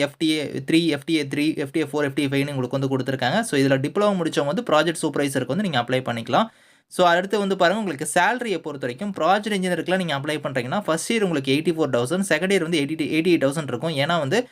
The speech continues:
இது வந்து உங்களுக்கு கான்ட்ராக்சுவல் கேட்டகரியில தான் வந்து எடுக்கிறாங்க. ரெண்டு வருஷம் உங்களுக்கான ஒர்க் டியூரேஷன் வந்து இருக்க போகுது. ப்ராஜெக்ட் சூப்பர்வைசருக்கு வந்து பாருங்க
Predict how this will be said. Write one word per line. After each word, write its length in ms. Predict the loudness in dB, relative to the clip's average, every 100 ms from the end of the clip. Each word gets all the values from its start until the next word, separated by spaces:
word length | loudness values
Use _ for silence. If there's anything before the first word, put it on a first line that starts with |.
| -20 _ -4
இது 60 | -2
வந்து 120 | -2
உங்களுக்கு 260 | -2 -2 0 2
கான்ட்ராக்சுவல் 500 | 2 0 0 -2 0
கேட்டகரியில 400 | 0 0 -2 0
தான் 100 | 0
வந்து 120 | 0 -2
எடுக்கிறாங்க. 360 | 0 0 0 2
ரெண்டு 180 | 0 2 0
வருஷம் 220 | 0 0
உங்களுக்கான 360 | 0 0 0 0
ஒர்க் 160 | -2 0
டியூரேஷன் 360 | 0 0 -2 -2
வந்து 140 | 0
இருக்க 180 | 0 0 2
போகுது. 220 | 2 2 -2 _ _ _
ப்ராஜெக்ட் 340 | 4 4 4 2
சூப்பர்வைசருக்கு 540 | 4 6 4 4 2 0
வந்து 120 | 2
பாருங்க 180 | 2